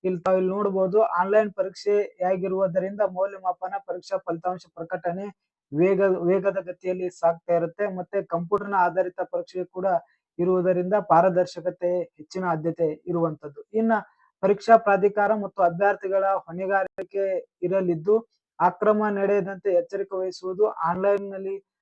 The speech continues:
ಪರೀಕ್ಷೆ ಆಗಿರುವ ಕಾರಣ ರಾಜ್ಯದ ಜಿಲ್ಲಾ, ತಾಲೂಕು ಕೇಂದ್ರಗಳಲ್ಲಿ ಪರೀಕ್ಷೆ ನಡೆಸುವುದಾಗಿ ಇಲಾಖೆ, ಯುವ ಇಲಾಖೆಗೆ ಸವಾಲಾಗಿದೆ ಅಂತಾನೂ ಕೂಡ ಹೇಳ್ತಾ ಇದ್ದಾರೆ. ಅಲ್ಲಿ ಒಂದ್, ಕೆಲವೊಂದ್ ಕಡೆ,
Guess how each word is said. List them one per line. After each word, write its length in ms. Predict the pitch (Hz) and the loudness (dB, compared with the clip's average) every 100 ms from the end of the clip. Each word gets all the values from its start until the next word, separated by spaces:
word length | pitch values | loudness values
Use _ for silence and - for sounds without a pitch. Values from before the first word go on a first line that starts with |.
| _ - | _ -4
ಪರೀಕ್ಷೆ 460 | 180 180 196 190 | -4 -2 -4 -2
ಆಗಿರುವ 460 | 190 180 180 180 185 | 0 0 0 0 -2
ಕಾರಣ 360 | 180 180 202 196 160 151 | 2 0 2 -2 -2 2
ರಾಜ್ಯದ 640 | 175 175 196 190 196 190 _ _ _ _ - | 2 2 -4 -2 -2 -4 _ _ _ _ -12
ಜಿಲ್ಲಾ, 400 | 147 185 196 208 | -2 0 2 2
ತಾಲೂಕು 440 | 202 170 180 190 | 4 4 4 2
ಕೇಂದ್ರಗಳಲ್ಲಿ 520 | 190 190 190 185 185 180 | -4 -4 0 0 0 -2
ಪರೀಕ್ಷೆ 340 | 175 165 185 | -8 -12 -10
ನಡೆಸುವುದಾಗಿ 680 | 180 175 170 175 170 185 214 | -8 -10 -8 -6 -2 0 2
ಇಲಾಖೆ, 840 | 180 175 175 - - 214 254 - _ _ _ _ 160 | 2 2 -2 -4 -4 -2 -2 -8 _ _ _ _ 2
ಯುವ 140 | 180 | 4
ಇಲಾಖೆಗೆ 560 | 175 170 180 180 180 220 247 - | 4 2 0 0 0 -2 -4 -4
ಸವಾಲಾಗಿದೆ 560 | 147 175 185 180 170 | 4 6 6 2 0
ಅಂತಾನೂ 360 | 175 165 175 170 | -2 -4 -10 -12
ಕೂಡ 160 | 185 185 | -8 -6
ಹೇಳ್ತಾ 400 | 175 170 170 151 | -2 -2 -2 -6
ಇದ್ದಾರೆ. 240 | 147 - _ - 156 | -10 -20 _ -8 -4
ಅಲ್ಲಿ 540 | 165 175 180 175 170 - | 0 0 0 0 -4 -4
ಒಂದ್, 220 | 185 180 | -4 -4
ಕೆಲವೊಂದ್ 400 | 175 180 185 180 | -2 -2 -2 -4
ಕಡೆ, 380 | 196 190 196 185 | -4 0 2 0